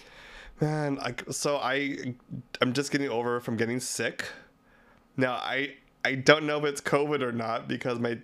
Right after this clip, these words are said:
test came out, like, presumptively I have covid, and they can't tell if I have covid or not. Um, but I was exposed at work. I did a, I did a shoot.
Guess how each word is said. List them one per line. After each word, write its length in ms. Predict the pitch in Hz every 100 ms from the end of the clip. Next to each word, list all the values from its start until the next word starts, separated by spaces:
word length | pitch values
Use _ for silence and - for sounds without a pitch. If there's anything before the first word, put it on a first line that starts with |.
| -
test 280 | - 139 139
came 200 | 127 117
out, 180 | 113 117
like, 420 | 113 110 - - - - - - -
presumptively 960 | 135 107 120 143 - 110 110 107 107 -
I 80 | 110
have 240 | 113 107
covid, 320 | - 104 110
and 80 | 110
they 40 | 110
can't 280 | - 120 -
tell 220 | 117 113
if 80 | 110
I 40 |
have 100 | 110
covid 300 | - 107 117
or 100 | 123
not. 380 | 131 139 139 - - - - - -
Um, 340 | 117 113 113 - - -
but 100 | 123
I 60 |
was 160 | 123 127
exposed 760 | 139 - - 120 123 139 143
at 200 | 143 147
work. 360 | 131 113 117 127
I 100 | 113
did 180 | 110 110
a, 100 | 104
I 40 | 107
did 180 | 110
a 200 | 110 110
shoot. 640 | 107 - - 147 120 135